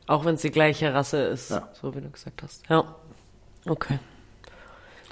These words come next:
Speaker 1: Gut.
Speaker 2: Ja, und sonst haben wir, wir haben ein sehr bekanntes Rind aus Frankreich, das Charolais. Das sind weiße Rinder, wahnsinnig bullige, muskulöse Rinder. Sind, äh, s-, s-, sehr mager, relativ mager.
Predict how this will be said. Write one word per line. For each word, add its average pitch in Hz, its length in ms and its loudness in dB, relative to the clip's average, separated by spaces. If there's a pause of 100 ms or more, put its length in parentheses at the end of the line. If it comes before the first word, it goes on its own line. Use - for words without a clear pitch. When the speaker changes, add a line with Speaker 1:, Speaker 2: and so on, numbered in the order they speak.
(180)
Speaker 1:
Gut. - 320 -6
Speaker 2:
Ja, 113 120 8
und 127 140 8
sonst 127 200 10
haben 135 120 8
wir, 123 360 8
wir 131 100 8
haben 120 440 10
ein 110 40 4
sehr 127 180 6
bekanntes 120 460 6
Rind 120 120 10
aus 107 120 4
Frankreich, 131 480 4
das 113 140 4
Charolais. 110 680 4 (440)
Das - 100 -8
sind 107 180 4
weiße 123 340 4
Rinder, 123 540 6
wahnsinnig 123 640 6
bullige, 131 400 10
muskulöse 117 640 6
Rinder. 135 400 2 (400)
Sind, 113 400 6
äh, 110 380 6
s-, 98 640 -6
s-, 107 540 -6
sehr 135 200 8
mager, 135 460 8
relativ 139 400 2
mager. 120 460 0